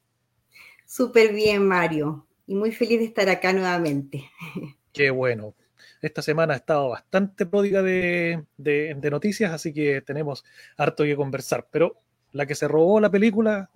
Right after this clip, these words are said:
Speaker 2: obviamente que ha sido lo que pasó anoche con el debate, el primer debate de los candidatos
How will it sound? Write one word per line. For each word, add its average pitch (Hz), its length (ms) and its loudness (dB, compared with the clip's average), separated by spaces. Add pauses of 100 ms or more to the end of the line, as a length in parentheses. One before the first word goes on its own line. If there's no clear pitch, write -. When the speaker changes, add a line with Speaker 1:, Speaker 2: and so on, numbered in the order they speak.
(140)
Speaker 2:
obviamente 175 500 0
que 160 180 0
ha 147 60 -2
sido 165 400 0 (400)
lo 139 160 -4
que 135 240 -2
pasó 135 240 -6
anoche 185 380 0
con 156 360 0
el 143 220 -4
debate, 151 680 0
el 127 100 -8
primer 151 320 -2
debate 170 320 2
de 160 100 2
los 147 140 -6
candidatos 143 760 -2